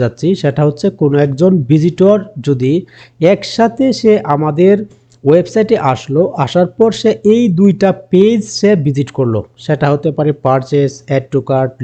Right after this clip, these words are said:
লিড ফর্ম। তো এইভাবে এই সমস্ত কন্ডিশনে কিন্তু আমরা একটা কনভার্সন, আমরা কনভার্সন দিয়ে আমরা ট্র্যাক করতে পারি। তো স-, আমি কি করলাম, এখানে দুইটা আমি লিংক দিয়ে দিলাম। তারপর আমরা চাইলে এখানে ইন্টারি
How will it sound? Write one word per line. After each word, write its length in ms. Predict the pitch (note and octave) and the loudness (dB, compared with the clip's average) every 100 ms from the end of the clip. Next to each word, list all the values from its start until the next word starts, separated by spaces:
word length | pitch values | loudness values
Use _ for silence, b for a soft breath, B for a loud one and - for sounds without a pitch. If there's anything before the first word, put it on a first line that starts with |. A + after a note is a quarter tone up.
| B2 | -4
লিড 180 | C#3 - - | -4 -6 -4
ফর্ম। 300 | C3+ C3 B2 - B B B - | 0 0 -2 -6 B B B -2
তো 60 | C#3+ F3+ | -2 2
এইভাবে 360 | G3 F#3+ G#3 A#3 A#3 F#3+ | 2 4 2 4 2 2
এই 80 | F3+ F3+ | 0 2
সমস্ত 320 | F3+ G3 - G#3 F3+ | 0 0 -2 -2 0
কন্ডিশনে 420 | D#3+ D3+ F3 F3+ F#3 | 0 0 -2 -2 -2
কিন্তু 200 | F#3 A3 G3 | -2 -2 0
আমরা 200 | C#3+ C#3 F3 | 0 0 -2
একটা 140 | - G#3 - - | -2 -6 -6 -2
কনভার্সন, 540 | C#3+ C3+ C#3+ C#3+ F#3+ A#3+ C#4 - _ _ _ - | -2 0 -4 0 0 0 -2 -10 _ _ _ -4
আমরা 200 | C#3+ D3+ C4 D#4+ F3+ | -2 0 -2 -2 0
কনভার্সন 440 | E3+ D#3+ E3+ G#3+ G3 | 2 0 0 0 0
দিয়ে 120 | A3+ | 2
আমরা 140 | G3+ G3+ | 2 0
ট্র্যাক 200 | E3 E3+ E3 C#3+ | 0 -2 -2 -6
করতে 200 | B2 A#2+ | -4 -4
পারি। 200 | A#2 G#2+ G2 _ _ _ | -4 -4 -6 _ _ _
তো 60 | C3 B2 | -4 -4
স-, 100 | - _ - | -10 _ -6
আমি 120 | C3 C3+ | -4 -2
কি 60 | E3 | 2
করলাম, 260 | G3 G#3+ C4 B3+ - B B D#3 | 4 4 2 -4 -14 B B -6
এখানে 220 | C3+ E3+ C#3+ | -2 0 2
দুইটা 280 | E3+ F3+ E3 E3+ - D3+ | 0 2 2 2 -2 -4
আমি 200 | C#3+ D3 C#3+ C#3 - _ _ - | 0 0 0 0 -6 _ _ -10
লিংক 340 | B2+ D3 F3+ F3+ C#3+ | 0 2 2 0 0
দিয়ে 160 | F3+ G3 | 2 2
দিলাম। 240 | G3+ G#3+ A3+ - D#3 | 2 2 0 -4 -2
তারপর 260 | D3+ E3+ E3 | 0 0 0
আমরা 160 | C#3+ D3+ D3+ | 0 0 0
চাইলে 180 | E3 E3 | 0 2
এখানে 200 | F3+ F#3+ C4+ B B B F3+ | 2 0 0 B B B -2
ইন্টারি 280 | F3+ F#3+ | 2 2